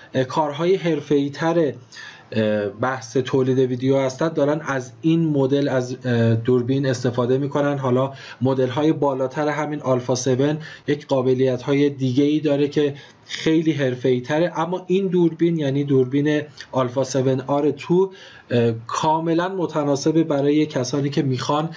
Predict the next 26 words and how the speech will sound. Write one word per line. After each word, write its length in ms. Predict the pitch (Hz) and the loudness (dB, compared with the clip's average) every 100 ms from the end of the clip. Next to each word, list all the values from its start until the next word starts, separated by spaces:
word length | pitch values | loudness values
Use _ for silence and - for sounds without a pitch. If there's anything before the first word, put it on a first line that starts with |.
| - - | -12 0
محتوای 680 | 135 143 113 151 139 147 175 | 2 2 0 -2 -2 0 0
ویدیویی 680 | 160 135 131 131 135 156 160 160 - - | 0 0 2 2 4 2 2 -4 -20 -6
حرفه‌ای 540 | 139 131 117 131 135 | -2 -2 0 0 2
درست 360 | 127 107 98 - | 0 0 -2 -4
کنند. 380 | 104 98 107 107 - - - | -2 -2 -4 -8 -18 -20 -4
این 160 | 127 143 | 0 2
دوربین 500 | 151 139 147 170 165 - - | 2 2 2 0 -2 -10 -2
به 80 | 139 | 0
واسطه، 680 | 139 - 135 156 160 160 160 - - - - | 0 -2 -2 2 2 0 -4 -20 -20 -12 -2
اه، 160 | 107 | 0
حالا، 340 | 107 127 135 135 | 0 2 2 0
اه، 120 | 135 - 117 107 104 - 113 | -4 -4 0 0 0 -6 -6
ویژگی 460 | 117 143 143 127 135 | -2 0 0 0 -2
هایی 260 | 127 160 165 | 0 0 0
که 160 | 156 | 0
داره، 260 | 139 131 156 | 2 2 2
یک 200 | 175 - | 0 -4
عملکرد 640 | 139 135 135 131 151 156 | -4 -2 -2 -2 -2 -2
عالی 500 | 180 143 131 127 147 | -2 0 0 2 0
توی 320 | 143 143 139 139 - - | 0 2 2 0 -8 -12
شرایط 480 | - 120 123 131 160 | -6 -2 0 0 0
کم 400 | - 135 123 127 | -2 -4 -2 0
نور، 320 | 143 156 151 | 2 2 -2
اه، 180 | 131 117 | 0 0
داره 340 | 117 131 131 131 | 2 2 2 0
که 260 | 143 139 | 0 -2